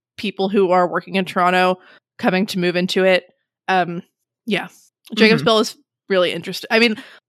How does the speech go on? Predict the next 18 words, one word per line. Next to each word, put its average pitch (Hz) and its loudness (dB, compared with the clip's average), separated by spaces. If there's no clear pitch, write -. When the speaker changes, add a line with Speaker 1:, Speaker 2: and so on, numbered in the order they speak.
Speaker 1:
Wildbow 220 4
is 208 0
very 190 0
good 175 2
at 170 0
characterizing 175 -4
places. - -8
Um, 196 -2
and 190 -2
Speaker 2:
Yeah. 175 -4
Speaker 1:
like, 202 -2
Kennett 240 2
is 208 2
such 208 -2
a 196 0
huge, 208 -2
important 190 -6
part 165 -2